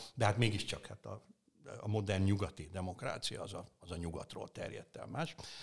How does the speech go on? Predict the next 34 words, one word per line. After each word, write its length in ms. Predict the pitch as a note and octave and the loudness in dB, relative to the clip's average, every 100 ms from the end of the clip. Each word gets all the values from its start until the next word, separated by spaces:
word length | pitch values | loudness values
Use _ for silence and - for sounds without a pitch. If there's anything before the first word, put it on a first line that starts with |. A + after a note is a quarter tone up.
| - - | -14 -4
ö, 200 | - C#3+ | 2 2
földrészekre. 800 | - C3 C3+ - C3+ B2+ F3 F#3+ - - | 4 0 0 -2 0 0 0 -2 -4 2
Tehát, 120 | B2 | 4
hogy 100 | E3+ | 8
egyrészt 240 | F3 C3 | 10 10
nem 160 | C3 A#2 | 8 6
lehet 320 | G#2+ G2+ - - _ | 6 6 2 -6 _
ezzel 280 | A2 G#2 G2 | -4 0 0
szembe 320 | - A2 C3+ | 0 0 -2
menni. 320 | - D3+ F3 - - _ - - | -4 -2 -4 -4 -16 _ -20 -8
Ö, 220 | - B2+ A#2+ - - - - | 2 4 4 2 -12 -18 2
hadd 140 | D3 | 6
mondjak 280 | A#2+ A2 G#2 | 8 8 6
erre 140 | G2+ | 2
egy 80 | G#2 | 2
személyes 440 | - A2+ F#2+ F#2 - | 2 4 2 0 0
élményt. 420 | A#2+ E3+ F3+ - _ _ _ _ - - | 2 2 2 -2 _ _ _ _ -18 -4
Ö, 200 | B2+ A#2 | 4 8
néhány 320 | C#3+ C3 B2+ | 10 10 10
évvel 260 | B2 A#2 B2+ | 8 8 6
ezelőtt, 560 | A#2 A2+ B2 D3+ D3+ | 6 4 6 4 2
ö, 180 | B2 G#2+ G2+ - | 4 4 4 -2
egy, 480 | - F#2 F#2 F#2+ G#2 G2+ G2 - - - - - - | -4 -2 -2 0 6 6 6 2 -14 -20 -20 -20 -6
ö, 60 | A2 G2+ G#2 G#2+ | 2 4 4 2
egy 200 | F#2+ G#2 | -2 -2
ilyen 160 | G#2 | 0
középiskolásoknak 1120 | G2+ C#3 B2 C3 - G#2 G2 - F#2+ G#2 G#2+ | 8 10 10 8 0 0 0 0 -2 -4 -2
szóló 220 | - A2+ G#2+ | 0 0 0
politikai, 640 | - G#2 G2+ G#2+ G#2 G2+ - G#2 | -2 -2 -2 -4 -4 -4 -8 -8
ö, 300 | A#2 B2 A#2 | -6 -4 2
rendezvényen 720 | A#2+ A2 G2 G2 G#2 B2+ A#2 | 4 4 2 0 2 6 8
vetélkedőn 800 | A#2+ A#2+ F#2 - F2 E2+ F#2 F#2 | 8 8 2 2 -2 -2 -6 -6
voltam 420 | A#2+ F#2+ - E2+ | -4 -2 -2 -2
zsűritag. 560 | D#2+ G#2+ C3+ C3+ F#3 | 0 0 0 2 0